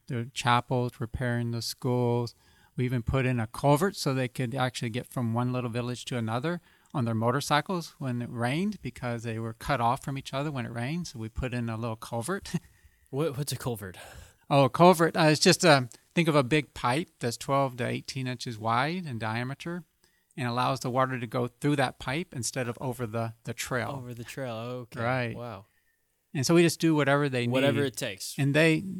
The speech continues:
Speaker 1: they normally point out some things that they need. Um, and so we do,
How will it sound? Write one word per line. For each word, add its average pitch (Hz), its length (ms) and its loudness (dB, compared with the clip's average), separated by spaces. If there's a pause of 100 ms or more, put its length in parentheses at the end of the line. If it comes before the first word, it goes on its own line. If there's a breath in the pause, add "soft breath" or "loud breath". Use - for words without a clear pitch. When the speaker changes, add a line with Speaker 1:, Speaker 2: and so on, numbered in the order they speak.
(140)
Speaker 1:
they 185 160 4
normally 170 560 4 (220)
point 131 240 0
out 127 200 2
some 135 200 -6
things 135 320 -6
that 135 120 -10
they 120 140 -4
need. 127 580 -4 (160)
Um, 117 460 -4
and 113 160 -4
so 120 240 0
we 120 140 -2
do, 123 320 -4